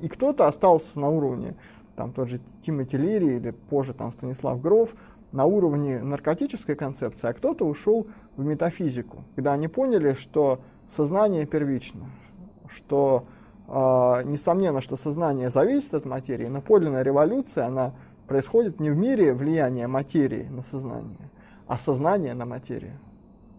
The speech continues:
Сменился акцент. И вот такие глубокие люди, которые понимали, что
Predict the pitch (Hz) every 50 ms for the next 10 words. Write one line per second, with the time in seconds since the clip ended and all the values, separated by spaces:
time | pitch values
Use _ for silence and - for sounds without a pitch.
0 | - _ - - - - - - - - - - - - - - - - 165 170
1 | 170 147 135 - - 123 123 - - - - 120 113 113 - 131 127 123 - 160
2 | 156 - 160 147 151 165 160 160 147 - - 147 180 262 302 254 180 - 123 120
3 | - - 135 123 - - 139 151 160 170 165 147 127 123 113 - - - 135 120